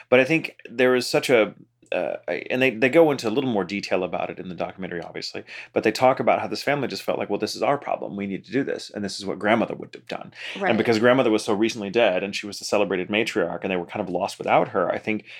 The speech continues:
Speaker 1: this was just as much about helping Janet as it was about dealing with their own grief at the loss of their matriarch, matriarch.
Speaker 2: Yeah.
Speaker 1: And so, uh, I guess, m-, and this is just my own interpretation, but maybe they felt like involving an outsider,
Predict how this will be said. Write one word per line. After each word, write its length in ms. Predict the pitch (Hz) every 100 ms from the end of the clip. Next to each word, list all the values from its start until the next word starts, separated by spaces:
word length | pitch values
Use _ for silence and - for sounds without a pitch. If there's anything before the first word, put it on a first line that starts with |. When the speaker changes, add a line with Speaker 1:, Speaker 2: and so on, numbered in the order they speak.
| -
Speaker 1:
this 160 | 135 -
was 140 | 123
just 200 | 120 147
as 120 | 117 113
much 240 | 120 -
about 160 | 90 104
helping 320 | 120 110 95
Janet 320 | 98 117 110
as 140 | 95 92
it 80 |
was 340 | 87 104 98 95 -
about 540 | - 92 90 85 - _ -
dealing 340 | 95 110 107 101
with 120 | 95
their 180 | 98 -
own 200 | 107 117
grief 280 | 104 64 -
at 60 |
the 80 | -
loss 240 | - - 82
of 80 |
their 80 | 85
matriarch, 480 | 87 90 95 - -
matriarch. 580 | 104 98 - - - - - -
Speaker 2:
Yeah. 180 | 196 175
Speaker 1:
And 140 | 101
so, 460 | 95 107 98 98 101 -
uh, 120 | -
I 120 | - 92
guess, 320 | 110 107 -
m-, 140 | 123 - -
and 160 | 107 107
this 160 | 104
is 80 | 101
just 200 | - 101
my 140 | 95 85
own 460 | 107 110 110 104 -
interpretation, 800 | 98 95 90 - 156 147 120 95
but 140 | 90
maybe 260 | 98 98 95
they 140 | 90
felt 220 | - -
like 140 | 95 90
involving 600 | 87 98 104 104 101 87
an 80 |
outsider, 640 | 85 - - 90 - -